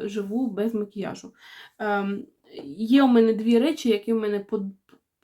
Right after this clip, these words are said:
просто постійно потрібно, щоб у мене вони,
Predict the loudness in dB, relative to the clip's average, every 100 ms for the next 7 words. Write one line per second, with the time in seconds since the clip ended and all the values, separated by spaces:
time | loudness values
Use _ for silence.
0 | _ -6 -6 -8 -6 -4 -4 -2 0 0
1 | -2 -4 -4 -4 -6 -12 -16 -12 -4 -2
2 | 0 -4 -8 -12 -10 -4 -4 -4